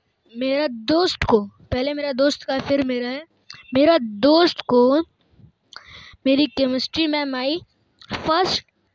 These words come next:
time। वो आई हम लोग का class में, हम लोग पहला बार देखा और उनका height इतना कम ना, क्या बोले, मुझसे भी कम है उनका height। हम्म,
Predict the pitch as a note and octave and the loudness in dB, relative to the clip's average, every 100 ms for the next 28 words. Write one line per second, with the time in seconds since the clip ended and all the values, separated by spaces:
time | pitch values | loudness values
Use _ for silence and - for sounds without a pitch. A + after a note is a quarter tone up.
0 | - C4 C#4 D#4+ - _ _ - - B3 | -6 -4 -2 -6 -10 _ _ -20 -12 -6
1 | B3+ A#3+ B3+ C#4 C4 C4+ C4+ C4 C4 C4 | -4 -4 -8 -10 -12 -14 -14 -12 -6 -2
2 | C#4 - D#4 C4+ B3 A#3+ B3 B3 C4+ B3+ | -2 -2 -2 0 -2 -4 -4 -4 -4 -4
3 | A#3 A3+ C4 E4 - - - _ B3 B3 | -4 -6 -4 -8 -8 -18 -20 _ -4 -4
4 | B3 C#4+ A#3 A#3 C#4+ F4 E4 - E4+ E4 | -2 -2 -4 -2 -2 0 -2 -4 -4 -4
5 | E4 F4+ D4 C4+ B3+ A3+ A3 G#3+ - _ | -4 -4 -4 -4 -6 -6 -6 -8 -14 _
6 | _ _ C4+ D#4+ - F#4+ E4 D#4 C#4+ C4 | _ _ -4 -2 0 2 2 0 0 0
7 | A#3 A#3+ A3 G#3 - - _ _ _ _ | -2 -2 -2 -2 -6 -12 _ _ _ _
8 | - C#4+ B3 | -6 -4 -4